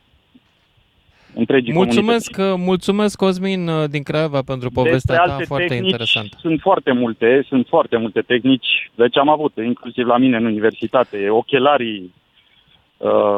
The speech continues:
Speaker 2: Ochelari,
Speaker 1: mă rog,
Speaker 2: uh,
Speaker 1: plictisiți.
Speaker 2: microfon în, uh, nasture, ai avut
Speaker 1: Da,
Speaker 2: și
Speaker 1: da,
Speaker 2: căști,
Speaker 1: da.
Speaker 2: uh,
Speaker 1: Nu, dar vorbesc
Speaker 2: căști.
Speaker 1: despre ochelari ca misiune imposibilă. Vorbesc despre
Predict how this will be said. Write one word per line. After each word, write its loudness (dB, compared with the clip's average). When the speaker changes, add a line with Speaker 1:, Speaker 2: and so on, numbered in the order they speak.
Speaker 2:
Ochelari, 2
Speaker 1:
mă 2
rog, 4
Speaker 2:
uh, 4
Speaker 1:
plictisiți. 0
Speaker 2:
microfon 2
în, -2
uh, 0
nasture, 0
ai 2
avut 0
Speaker 1:
Da, -2
Speaker 2:
și 4
Speaker 1:
da, 6
Speaker 2:
căști, -2
Speaker 1:
da. 2
Speaker 2:
uh, -4
Speaker 1:
Nu, 2
dar 4
vorbesc 0
Speaker 2:
căști. -2
Speaker 1:
despre 2
ochelari 2
ca 2
misiune 0
imposibilă. 2
Vorbesc 2
despre 2